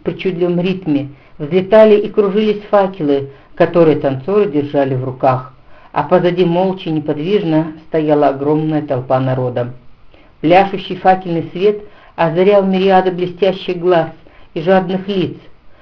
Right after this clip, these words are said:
обращённых вверх в ожидании заветного мига. Гигантской тенью, глыбой овеществлённого мрака возвышалась над их головами ужасная башня смерти.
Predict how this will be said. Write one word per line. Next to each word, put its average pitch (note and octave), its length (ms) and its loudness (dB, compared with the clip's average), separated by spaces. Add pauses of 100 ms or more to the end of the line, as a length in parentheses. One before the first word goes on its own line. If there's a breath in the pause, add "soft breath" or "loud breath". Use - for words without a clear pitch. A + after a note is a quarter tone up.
(340 soft breath)
обращённых F#3 640 2
вверх F#3 440 2
в D3+ 60 -6
ожидании D#3+ 640 0
заветного C#3 600 -4
мига. B2+ 480 -4 (540 loud breath)
Гигантской F3 600 0
тенью, E3 680 0
глыбой F#3+ 720 0 (480)
овеществлённого F#3+ 1040 2
мрака D#3+ 560 -2 (340 soft breath)
возвышалась F#3+ 880 2
над F#3 260 -2
их F#3+ 140 -4
головами D#3+ 640 2
ужасная F3 680 -2
башня C3 540 -4
смерти. B2 560 -6